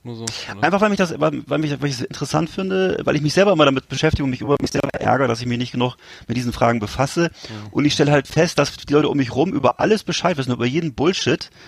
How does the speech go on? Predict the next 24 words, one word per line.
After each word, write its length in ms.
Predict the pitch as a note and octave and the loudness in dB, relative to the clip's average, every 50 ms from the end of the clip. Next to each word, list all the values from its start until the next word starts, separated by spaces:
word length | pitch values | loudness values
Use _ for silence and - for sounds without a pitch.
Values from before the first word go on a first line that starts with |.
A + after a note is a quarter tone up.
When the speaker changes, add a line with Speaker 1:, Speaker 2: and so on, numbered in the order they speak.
| - - - | -12 -8 -6
Speaker 2:
was 160 | C#3 - C3+ | -4 0 2
neue, 200 | C3+ C3+ C3+ C#3 - - - - - - | 4 6 6 4 2 -2 -20 -20 -8 -2
was 140 | - A#2+ - | 0 0 2
den 120 | - C#3 | 4 4
neuesten 280 | C#3 C#3 C#3 C#3 - C#3+ | 6 6 6 4 2 -2
Fernseher, 380 | - - C#3+ C3 D3+ E3 D#3 D3 | -2 0 2 2 2 2 2 2
den 60 | C#3+ | 2
neuesten 200 | C#3 C#3 C#3+ D3+ | 2 0 0 -2
Computer, 300 | C#3 - C#3 B2 - - | -4 -4 -4 -4 -4 -2
das 80 | - | -2
neueste 180 | C3 C3+ - B2 | -2 -2 0 0
Handy 280 | B2 E3 F#3 E3 C#3+ - | 0 0 0 0 0 0
angeht, 220 | F2+ C3 D3 - | 0 -2 -2 0
aber 140 | C3 C3 B2+ | 0 0 0
über 140 | C#3 C3+ C3 | 0 0 0
diese 200 | D3+ C#3 B2+ C3 | 0 0 -2 -2
wirklich 280 | E3 F#3+ D#3 - - | -2 -4 -4 -2 0
relevanten 480 | C#3+ B2 A#2 G#2 D3+ G3 A3+ - D3+ B2 | 2 2 4 4 4 2 2 0 -2 -2
Sachen, 300 | G#2+ G#2+ G#2 - A#2 F#2 | 0 0 0 0 -2 -2
nämlich 360 | G2+ A2+ A2+ G2+ - - - - - - - - - | 0 0 0 -2 -4 -6 -8 -12 -18 -18 -18 -2 2
wie 80 | - E3 | 4 4
man 120 | D3+ C3+ | 4 4
eigentlich 300 | - - C3 C3+ - - | 4 4 2 2 2 0
mal 400 | C3+ B2+ B2 B2 A#2+ A#2 - | 2 2 4 4 4 2 2